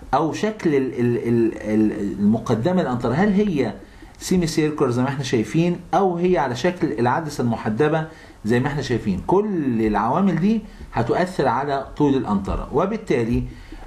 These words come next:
انا ممكن اقول ان على سبيل المثال ممكن ده زي ما احنا شايفين ده elevation في البير،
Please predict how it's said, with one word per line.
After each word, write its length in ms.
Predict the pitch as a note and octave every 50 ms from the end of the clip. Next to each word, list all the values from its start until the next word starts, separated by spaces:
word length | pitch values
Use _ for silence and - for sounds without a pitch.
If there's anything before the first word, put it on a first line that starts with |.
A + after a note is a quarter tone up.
| - -
انا 140 | F3 G#3 A3
ممكن 360 | G#3 G#3+ A3+ G#3+ - - D3+
اقول 320 | C3+ G#2+ A2 A#2 C#3+ D#3+ - - - - - - - - - - - -
ان 260 | A#2+ C3 C#3 C#3 C#3
على 340 | C3 A#2+ G#2+ B2+ D#3+ F#3+ -
سبيل 300 | - - D3+ B2+ C3+ C3
المثال 440 | A#2+ A#2 A2+ - B2+ A#2+ B2+ - - - - - - - - - -
ممكن 400 | G2 C3+ F3+ G3 G3 - D3+ C3
ده 100 | D3 E3
زي 140 | D#3 D3 C#3
ما 60 | D#3+
احنا 160 | D#3 E3 D#3
شايفين 340 | B2 - C#3 B2 B2+ E3 D#3
ده 100 | D#3+ D#3
elevation 540 | B2+ B2 A#2+ A#2+ B2 F#3 G3+ G3 F3+ D#3+ C#3
في 100 | - -
البير، 420 | C3+ G#2+ F#2+ G2+ A2 G2+ F2+ D2+